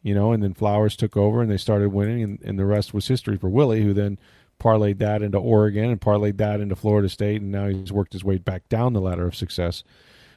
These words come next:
Um, but South Florida has, I mean, there's, there's, you know, there's several things. One,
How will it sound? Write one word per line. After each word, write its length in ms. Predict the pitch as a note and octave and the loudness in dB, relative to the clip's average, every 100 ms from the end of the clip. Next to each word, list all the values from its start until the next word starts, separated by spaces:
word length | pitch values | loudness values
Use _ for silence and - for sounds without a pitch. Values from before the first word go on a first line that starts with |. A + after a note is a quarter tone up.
| - | -6
Um, 440 | G#2+ G2+ G2 G2 - _ _ _ _ _ - | -2 0 0 -2 -10 _ _ _ _ _ 4
but 320 | C#3 C3+ _ _ _ _ _ _ _ _ | 4 4 _ _ _ _ _ _ _ _
South 340 | - D3+ D3+ - | -4 2 2 4
Florida 380 | G3 F3 D3+ B2+ | 6 6 8 6
has, 220 | C3+ A#2+ | 4 0
I 80 | D3 | -2
mean, 160 | C3+ C3+ | 0 0
there's, 220 | B2 C3+ | -2 -2
there's, 340 | C#3+ C#3 - D3+ | -2 -2 -6 -6
you 100 | F3 | -2
know, 100 | E3+ | 0
there's 140 | D#3+ | 0
several 320 | - G3+ F#3+ | 2 2 2
things. 280 | E3 G3 G2 | 0 -2 -2
One, 600 | A2 E3 G3 C3 B2+ | -2 0 0 0 -4